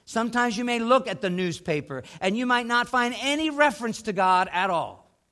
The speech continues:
I should have looked at that Cape Gazette.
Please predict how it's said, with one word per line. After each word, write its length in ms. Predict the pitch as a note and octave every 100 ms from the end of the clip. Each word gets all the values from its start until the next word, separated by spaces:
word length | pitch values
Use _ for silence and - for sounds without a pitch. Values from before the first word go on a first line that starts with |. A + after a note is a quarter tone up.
| _ _ _ _ _ _ _ _ _ _ _ _ _ -
I 60 |
should 180 | A#2+ C#3
have 80 | C#3
looked 140 | C3
at 120 | C3+
that 300 | C#3+ C#3 -
Cape 240 | - C#3+ C#3+
Gazette. 460 | D3 B2+ F#2+ _